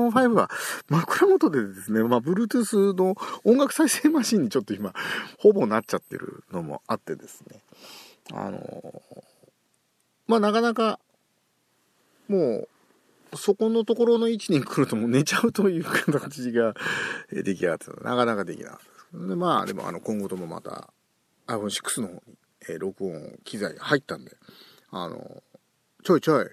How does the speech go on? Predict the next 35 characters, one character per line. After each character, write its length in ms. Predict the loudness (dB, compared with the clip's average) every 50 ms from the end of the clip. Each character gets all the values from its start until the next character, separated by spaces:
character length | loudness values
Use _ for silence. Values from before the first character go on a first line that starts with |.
| _ _ _ _ -18
音 160 | -16 -14 -14
声 120 | -14 -14 -16
の 120 | -16 -18
方 220 | -20 -20 -16 -14
上 60 | -12 -12
げ 80 | -12
て 80 | -10 -8
い 20 |
き 80 | -8 -6
た 80 | -6
い 60 | -6 -8
な、 160 | -10 -14 -18 _ _ _ _ _ _ _ _ _ _ _ _ _ _ -20 _ _ _ _ _ _ _ _ 6
と 80 | 6
思 100 | 6 6 4 -6
い 20 |
ま 120 | -18 -20 -20
す。 180 | -20 -20 -20 _ _ _ _ _ _ _ _
で、 60 | 2
ま 160 | 2 2 2 4
あ、 100 | 0 2
重 120 | 4 4
ね 80 | 4 4
重 220 | 2 2 2 2
ね 120 | 0 0 0
に 60 | 0
な 80 | -2
り 80 | -2 -2
ま 100 | -4 -4
す 80 | -4 -6
け 80 | -8
ど 100 | -10 -10
も、 60 | -14 -16 -20 -20 -20 -20 -20 -20 -20 -20 -20 -20 -20 -20 -20 -20 -20 -20 -20 _ _ _ _ _
あ 140 | -6 -6 -4
の 80 | -4
ー、 640 | -4 -4 -6 -6 -6 -8 -8 -10 -12 -14 -16 -16 -18